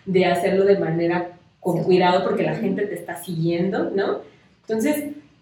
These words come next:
Speaker 1: o sea, ni los grandes fotógrafos del mundo de paisaje arriesgan su vida de esa manera,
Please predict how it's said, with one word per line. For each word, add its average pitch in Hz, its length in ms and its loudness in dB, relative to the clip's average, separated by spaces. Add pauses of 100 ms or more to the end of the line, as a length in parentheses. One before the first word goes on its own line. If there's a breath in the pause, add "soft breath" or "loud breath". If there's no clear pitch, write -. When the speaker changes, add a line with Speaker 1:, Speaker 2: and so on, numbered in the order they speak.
(140)
Speaker 1:
o 202 120 2
sea, 202 500 2
ni 214 100 0
los 208 280 4
grandes 247 640 2
fotógrafos 208 760 -2
del 170 240 -2
mundo 190 440 -2
de - 140 -4
paisaje 180 840 -8
arriesgan 180 500 -2
su 196 100 -14
vida 170 200 -2
de 165 80 -6
esa 175 180 -14
manera, 147 480 -16